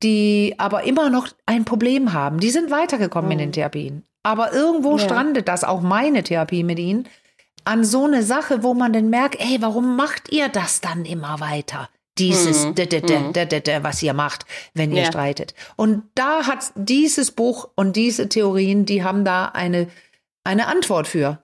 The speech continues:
Speaker 1: Genau deswegen, weil du noch nicht durch bist mit deinem kleinen, mit deiner kleinen Leiche im Keller,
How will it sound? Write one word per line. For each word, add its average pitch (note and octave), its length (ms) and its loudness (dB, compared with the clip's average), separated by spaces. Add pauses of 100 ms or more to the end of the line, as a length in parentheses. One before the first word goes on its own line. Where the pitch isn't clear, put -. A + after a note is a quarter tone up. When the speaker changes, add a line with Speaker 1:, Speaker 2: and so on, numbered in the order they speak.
Speaker 1:
Genau F3 300 2
deswegen, E3+ 680 0
weil A3+ 280 0
du A3 360 2 (240)
noch A3+ 320 2
nicht B3 300 -2
durch C4 240 0
bist - 320 -2
mit F#3+ 200 -2
deinem F3+ 440 -2 (560)
kleinen, G#3 840 2
mit G#3 140 2
deiner A3 180 0
kleinen A3 240 0
Leiche A3+ 340 0
im C4+ 100 -2
Keller, D4 360 0